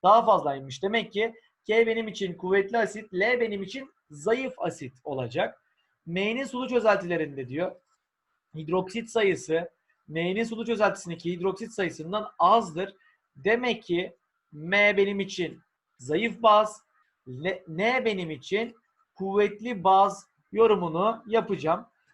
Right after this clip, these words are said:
Cevabım bu olmalı çocuklar. Yani çizelgede şöyle bir ifade görmen lazım. K L M N diye.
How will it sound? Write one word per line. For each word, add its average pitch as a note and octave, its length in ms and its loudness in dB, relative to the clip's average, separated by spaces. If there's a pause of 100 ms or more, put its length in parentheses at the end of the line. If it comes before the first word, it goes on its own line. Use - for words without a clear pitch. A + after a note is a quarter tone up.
(280)
Cevabım A#3 560 4
bu A3+ 140 4
olmalı D#3 260 2
çocuklar. C#3+ 280 -4
Yani F3+ 200 0
çizelgede G3 540 2
şöyle G3 480 2
bir A3+ 120 0
ifade G3 440 4
görmen D#3 400 0
lazım. C#3+ 300 -4
K G3 300 6
L A3 160 6
M F#3+ 280 -2
N F#3+ 240 -4
diye. B2+ 240 -14